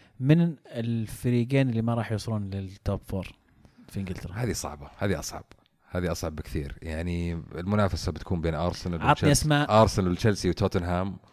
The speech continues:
Speaker 1: ويونايتد.
Speaker 2: ويونايتد.
Speaker 1: طيب.
Speaker 2: ما حيوصلون توب فور؟
Speaker 1: ما راح يطلع، يوصل توب فور.
Speaker 2: تشيلسي يونايتد.
Speaker 1: تشيلسي يونايتد برا. أرسنال مع توتنهام.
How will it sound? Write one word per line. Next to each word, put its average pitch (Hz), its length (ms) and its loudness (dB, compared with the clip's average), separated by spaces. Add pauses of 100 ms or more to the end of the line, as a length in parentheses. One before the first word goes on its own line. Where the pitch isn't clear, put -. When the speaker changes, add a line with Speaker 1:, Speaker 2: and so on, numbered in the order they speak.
(440)
Speaker 1:
ويونايتد. 110 500 -2
Speaker 2:
ويونايتد. 82 540 0 (120)
Speaker 1:
طيب. 101 280 -2 (2250)
Speaker 2:
ما 101 80 2
حيوصلون 95 400 4
توب 92 160 2
فور؟ 123 160 2
Speaker 1:
ما 139 120 8
راح 131 140 6
يطلع، 101 240 -2
يوصل 107 300 -8
توب 104 120 -8
فور. 82 240 -10 (380)
Speaker 2:
تشيلسي 98 300 -2
يونايتد. 76 360 -8 (320)
Speaker 1:
تشيلسي 143 220 6
يونايتد 147 300 6
برا. 98 280 2 (100)
أرسنال 160 540 4
مع 123 140 2
توتنهام. 147 560 4